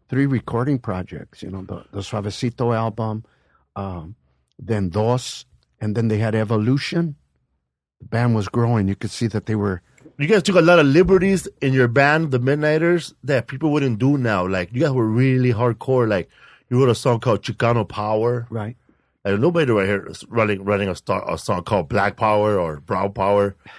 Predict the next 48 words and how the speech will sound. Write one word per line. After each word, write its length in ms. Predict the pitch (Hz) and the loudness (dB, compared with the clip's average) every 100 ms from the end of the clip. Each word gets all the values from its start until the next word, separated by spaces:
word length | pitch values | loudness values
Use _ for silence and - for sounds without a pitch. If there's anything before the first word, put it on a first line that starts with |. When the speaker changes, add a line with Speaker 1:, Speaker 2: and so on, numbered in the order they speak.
| - | -10
Speaker 1:
<laughs> 200 | 131 - | -10 -6
Speaker 2:
They 80 | 120 | -6
kind 180 | 123 147 | 0 2
of, 360 | 123 123 127 127 | 2 -2 -6 -4
they 140 | 120 | -6
kind 180 | 120 139 | -2 0
of 80 | 127 | 2
wanted, 340 | 120 123 123 | 2 0 -4
we, 240 | - - 131 | -8 -4 -2
we 140 | 151 | 4
wanna 220 | 156 151 | 4 4
cross 340 | 120 131 107 - | 2 0 0 0
over, 380 | 113 80 - - - | -2 -2 -12 -18 -12
what 200 | 87 87 | -8 -4
they 80 | 87 | -4
wanna 200 | 85 80 | -4 -4
do. 200 | 85 - _ _ _ _ | -6 -8 _ _ _ _
But 100 | 131 | 2
how, 160 | 135 220 | 4 4
what, 360 | 175 208 156 160 | 4 4 2 6
what 360 | 190 202 - | 6 6 0
made 180 | 165 185 | 0 2
you 100 | 151 | 2
guys, 180 | 185 170 147 | 2 2 0
and 120 | 147 | 0
then 60 | 170 | 4
you 80 | 180 | 4
wrote 140 | 175 | 4
that 160 | 156 123 | 4 2
song, 460 | - 156 160 156 - - | 4 4 4 0 -8 -6
Whittier 340 | 123 156 160 | 2 4 4
Boulevard. 720 | 135 139 165 160 160 170 175 - _ _ _ _ _ _ - | 2 4 4 4 4 4 2 -2 _ _ _ _ _ _ -4
What, 260 | 180 208 190 - _ _ | 2 2 2 -14 _ _
what, 220 | 151 196 254 | 0 0 2
what, 160 | 196 202 | 0 4
what 180 | 196 185 | 4 4
made 120 | 190 | 0
you 80 | 185 | 2
guys 200 | 185 160 | 4 4
write 400 | 139 151 170 - | 4 4 4 2
that 200 | 156 131 | 0 0
song, 420 | 147 143 131 117 | -2 0 -2 -4
Chicano 440 | - 123 127 123 | -6 -2 0 0
Power, 440 | - 127 127 123 - | 0 2 2 2 -2
at 200 | 120 120 | -4 -2
that 220 | 127 117 | -2 -4
time? 360 | - 117 113 82 _ _ _ | -6 -8 -8 -10 _ _ _
Speaker 1:
Uh, 220 | 131 131 | -2 0